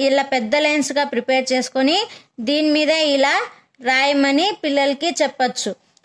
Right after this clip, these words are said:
మనం ఇక్కడ, ఇక్కడ బొమ్మలు గీసాం కదా, ఈ బొమ్మల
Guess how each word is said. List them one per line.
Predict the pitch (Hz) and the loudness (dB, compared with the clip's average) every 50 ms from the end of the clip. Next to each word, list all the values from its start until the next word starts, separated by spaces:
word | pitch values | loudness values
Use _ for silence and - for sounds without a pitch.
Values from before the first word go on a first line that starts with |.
| _ - 254 | _ -8 -4
మనం | 269 285 302 302 294 294 | -2 0 0 0 0 0
ఇక్కడ, | 262 - 285 294 320 330 | 0 0 0 0 0 -2
ఇక్కడ | - - 302 294 240 226 | -2 -2 -2 -2 0 0
బొమ్మలు | 262 262 262 269 302 320 320 254 | 0 2 2 2 0 0 0 0
గీసాం | 240 277 269 277 277 269 262 247 | 0 0 0 0 0 0 2 0
కదా, | 254 247 285 339 381 330 262 277 | 0 0 0 0 0 0 0 0
ఈ | 285 262 220 226 220 | 0 0 -2 0 0
బొమ్మల | 262 277 269 277 311 320 | 0 2 2 0 0 0